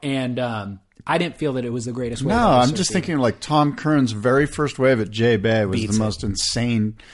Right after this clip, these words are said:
Speaker 1: I agree. That
Speaker 2: That was
Speaker 1: beats it.
Speaker 2: mental.
Speaker 1: Yeah. I could think of a couple Chopu waves that
Speaker 2: Yeah.
Speaker 1: probably beat it, you know? Um, so, uh, I've got a question for you. Like, I watched this video this morning,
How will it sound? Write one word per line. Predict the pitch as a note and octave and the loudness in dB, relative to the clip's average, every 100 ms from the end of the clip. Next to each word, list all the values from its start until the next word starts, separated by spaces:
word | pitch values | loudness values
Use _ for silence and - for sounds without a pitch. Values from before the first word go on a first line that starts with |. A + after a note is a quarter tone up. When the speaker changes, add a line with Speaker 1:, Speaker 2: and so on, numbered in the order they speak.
| - | -10
Speaker 1:
I | A#2 A2+ | -4 -4
agree. | G#2+ G#2 | -2 -4
That | A#2 | 0
Speaker 2:
That | D3 | 0
was | G#2+ | 4
Speaker 1:
beats | A2+ | 4
it. | A#2 | 6
Speaker 2:
mental. | D3+ F#3+ F2+ - - | 4 0 -6 -12 -10
Speaker 1:
Yeah. | A#2 F#2 - | -8 -8 -4
I | C#3 | -2
could | D3+ D3+ E3 | 0 0 0
think | E3+ D#3 | -2 0
of | D3 | 0
a | |
couple | - D3 C#3 | 2 0 0
Chopu | A#2+ C3+ B2+ B2+ C#3 | -2 -2 -2 0 0
waves | C3 B2+ B2+ B2 - - - _ _ - | 0 0 -2 -4 -8 -12 -20 _ _ -4
that | C#3 - E3 | -2 0 4
Speaker 2:
Yeah. | F#3+ | 4
Speaker 1:
probably | F#3+ B2+ B2+ | 4 2 0
beat | A#2+ B2 B2+ | 0 -2 -2
it, | C3+ - - | -6 -10 -10
you | C3+ | -6
know? | B2 B2+ A#2+ - - - - - - | -4 -6 -8 -16 -20 -20 -20 -10 0
Um, | D#3 D3 A#2+ A#2 - - _ _ _ | 2 2 -2 -8 -18 -20 _ _ _
so, | - G#3+ F#3 - _ _ | 0 2 2 -4 _ _
uh, | - - _ - | -14 -14 _ -8
I've | G3 G#3 | -4 0
got | G#3+ | 0
a | |
question | - F#3+ - F#3 | 0 -2 -2 -4
for | F3 | -2
you. | D#3 | 0
Like, | D#3 E3 | 0 2
I | F#3+ | 2
watched | D#3 D3+ D3+ - - | 4 4 4 -2 2
this | D3+ C#3 - - | 2 2 -2 -2
video | C#3+ D3 C#3 | 2 4 4
this | A#2 B2+ - | 2 0 0
morning, | B2+ A2 A2 G#2+ G#2+ | 0 -2 -2 -4 -8